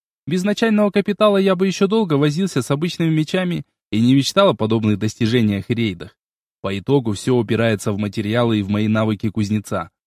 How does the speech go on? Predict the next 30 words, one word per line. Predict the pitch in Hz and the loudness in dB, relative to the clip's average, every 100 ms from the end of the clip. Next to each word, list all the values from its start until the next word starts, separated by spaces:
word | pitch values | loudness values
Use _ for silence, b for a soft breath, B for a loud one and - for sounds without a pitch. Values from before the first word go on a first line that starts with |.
| _ | _
А | 104 95 | -10 -6
я | 95 110 147 160 | -2 0 2 4
ещё | 147 - 147 | 2 2 2
недостаточно | 139 123 139 131 165 151 151 - 151 | 2 2 0 0 -2 -2 -4 -2 -2
хорош | 139 165 180 175 | 0 0 0 0
в | 117 | 0
этом | 107 113 113 | 0 2 2
искусстве | 120 170 151 - 104 | 0 -2 -2 -2 -4
раскалённого | 104 - 120 131 120 110 107 | -4 -4 -2 0 0 0 0
металла | 110 107 143 120 | 0 0 0 0
и | 98 | -4
придания | 90 104 101 120 120 107 101 | -6 -8 -2 0 0 0 0
ему | 104 117 | 0 0
нужной | 117 110 110 110 | 0 -2 -2 -2
формы. | - 107 90 90 - _ _ _ | -2 -4 -4 -10 -16 _ _ _
Благодаря | - 110 127 151 190 214 | -4 -2 0 0 0 0
духовному | 202 - 214 202 202 | -2 -2 -2 0 0
молоту | 202 226 208 208 | 0 0 0 0
я | 208 196 | 0 0
прекрасно | 202 202 233 - 156 | -2 -2 -2 -2 -4
чувствовал, | - 185 - 101 98 | -2 -4 -2 -4 -4
что | - | -4
раскрыл | 127 147 - 190 | -4 -2 -2 -2
ещё | 185 165 170 | 0 0 0
далеко | 175 175 190 | 0 0 2
не | 185 185 | 0 0
весь | 202 196 | -2 -2
свой | - 160 | -2 -2
потенциал | 165 160 160 170 160 | -2 -2 -2 -2 -2
кузнеца. | 160 143 160 - 107 | -2 -2 -2 -2 -6